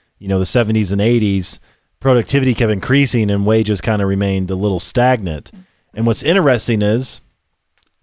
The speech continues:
is that before the seventies and eighties were the sixties. And then in the sixties, that's when the payroll tax increased from two percent to seven and a half percent. And so that's why companies aren't really wa-,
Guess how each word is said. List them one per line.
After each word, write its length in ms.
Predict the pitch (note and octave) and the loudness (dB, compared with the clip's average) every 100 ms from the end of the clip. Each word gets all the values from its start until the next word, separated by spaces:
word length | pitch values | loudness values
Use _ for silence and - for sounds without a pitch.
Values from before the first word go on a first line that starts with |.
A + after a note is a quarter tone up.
| - | -6
is 220 | A#2 G2+ | -4 0
that 340 | A#2 A#2 - - _ _ _ - | 2 2 -2 -14 _ _ _ -8
before 320 | G#2+ A#2+ C#3 | -2 2 2
the 80 | C3+ | 2
seventies 420 | C#3 A#2+ A#2 F#2+ | 2 2 2 2
and 80 | G#2 | 0
eighties 320 | D3+ B2+ A2 | 0 0 0
were 140 | A#2 | 0
the 80 | F#2+ | 0
sixties. 840 | - - B3 - A2 E3 A#3 - - _ _ _ _ _ _ _ | -2 -2 -2 -4 -4 -4 -4 -8 -14 _ _ _ _ _ _ _
And 120 | A#2 | -6
then 140 | A#2+ B2 | 0 0
in 120 | A#2 | 2
the 120 | A2 | 0
sixties, 640 | - - C4+ - B2 A2+ G#2 | 0 0 -2 -2 -2 -2 0
that's 240 | C#3 - | -2 -2
when 140 | C3 | -4
the 100 | A2+ | -4
payroll 480 | - E3+ G#3+ F#3 A2 | -4 -2 0 0 0
tax 380 | - G2 F#2 - | -2 -4 -4 -4
increased 460 | G2+ G2 G#2+ G2+ - | -4 -4 -4 -6 -6
from 160 | F#2 | -10
two 220 | - F3 F#3 | -4 -4 -2
percent 420 | A2+ - G2+ - | -4 -4 -4 -6
to 100 | - | -6
seven 260 | B2+ G#2 | -4 -2
and 100 | G2 F2+ | -4 -4
a 20 | |
half 240 | D3 D#3 | -4 -6
percent. 460 | - G2 F2+ B1+ - _ _ _ _ _ _ _ | -8 -8 -8 -10 -16 _ _ _ _ _ _ _
And 100 | G#2 | -8
so 100 | A2+ | -2
that's 260 | A#2 D3+ B2+ | 0 0 2
why 320 | A#2 A2+ A2 - _ _ _ _ | 2 2 0 -6 _ _ _ _
companies 440 | - C#3 B2+ B2 A2+ | -4 -2 0 0 0
aren't 200 | B2 B2 | -2 -2
really 240 | B2 C3+ | -2 0
wa-, 400 | A2 F#2+ A2+ C3 | 0 -2 0 0